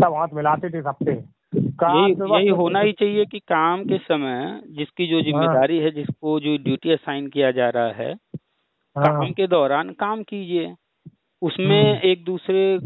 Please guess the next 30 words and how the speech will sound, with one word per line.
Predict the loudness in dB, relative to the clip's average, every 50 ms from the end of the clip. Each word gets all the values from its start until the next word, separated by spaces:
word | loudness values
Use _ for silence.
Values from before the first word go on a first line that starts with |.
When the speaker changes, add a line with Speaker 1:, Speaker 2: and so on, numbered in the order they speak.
| 0
Speaker 2:
का | 0 0
सहयोग | 0 0 -4 -6 -4 -4 -4 -4 -6 -6 -8
भी | -10 -10
कीजिए | -10 -8 -10 -10 -8 -6 -6 -6 -6 -8
और | -6 -4 -4 -2 0 0
एक | -2 -2
दूसरे | -2 -6 -4 -2 0 2 2 0 0 _ -16 -18 -18 _
को | -6 -4 -4
कोई | -2 0 2 0 2
जो | 2 0 0
है | 2 2 2 2
अगर | 2 2 0
कहीं | -2 -2 -4 -4 -4 -4
पर | -4 0 0 0 0 0 -4 -8 _ -4
काम, | -2 -2 -2 -4 -8 -12 _ -2
काम | -2 0 0
नहीं | 0 -2 -2 -2
कर | 0 0 0
रहा | 0 0
तो | -2 -4
उसको | -6 -6 -8 -6
टोकिए | -2 -2 -2 -2 -2 0 -2 -2
भी, | 0 -2 -4
रोकिए | -2 -4 -4 -4 -4 -6
भी, | -6 -6
कुछ | -6 -4 -2
गलत | 0 0 0 0 0
कर | -2 -2 -2
रहा | 0 2 2 2
है | 2